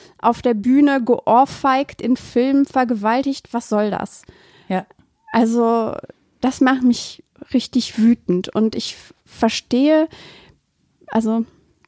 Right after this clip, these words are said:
Speaker 1: ich finde das sehr erstaunlich, dass ich, das ist jetzt mehr als zehn Jahre her und dass ich das, äh, dass mich das erst jetzt wütend macht. Und, äh, ich weiß nicht, was bei dir dein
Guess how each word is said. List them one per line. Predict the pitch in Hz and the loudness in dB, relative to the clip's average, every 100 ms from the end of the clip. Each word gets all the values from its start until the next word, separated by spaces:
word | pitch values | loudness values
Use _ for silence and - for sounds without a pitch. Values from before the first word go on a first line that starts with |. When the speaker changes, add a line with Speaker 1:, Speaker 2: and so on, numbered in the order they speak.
| _ _ _ _ _ _ _ _ _ _ _ _ _ _ _ _ _ | _ _ _ _ _ _ _ _ _ _ _ _ _ _ _ _ _
Speaker 1:
ich | - | -2
finde | 277 294 | 0 2
das | 247 | 0
sehr | - 240 233 262 | -4 0 2 4
erstaunlich, | 240 - 226 277 262 - | 2 0 4 4 2 2
dass | 226 | 0
ich, | 240 - | 0 -2
das | 208 214 | -4 -4
ist | 240 | -2
jetzt | 240 208 - | -2 -4 -2
mehr | 220 233 | 0 0
als | 214 - | -2 -4
zehn | - 214 | -2 0
Jahre | 202 208 240 | 2 2 0
her | 190 202 - | -2 -2 -4
und | 220 | -4
dass | 214 | -4
ich | 214 | -6
das, | - 202 - - | -6 -6 -10 -8
äh, | - 202 196 - - _ - | -2 -2 -2 -8 -20 _ -8
dass | 214 | 0
mich | 226 | 2
das | 240 214 | 2 -2
erst | 202 - | -4 -2
jetzt | 214 - - | -2 -2 -8
wütend | 175 - 185 | -8 -2 0
macht. | 185 175 165 - - - - _ _ _ | 2 0 -2 -12 -20 -20 -20 _ _ _
Und, | - 220 220 - - | -2 0 0 -4 -8
äh, | - 220 220 | -2 -2 -2
ich | - | -2
weiß | 233 277 | -2 0
nicht, | 285 - | -2 0
was | 247 | -2
bei | - 226 | -2 -4
dir | 202 240 302 320 339 - _ _ - | -2 -2 0 0 -4 -14 _ _ -6
dein | 226 233 262 277 285 285 | -4 -2 0 0 0 -2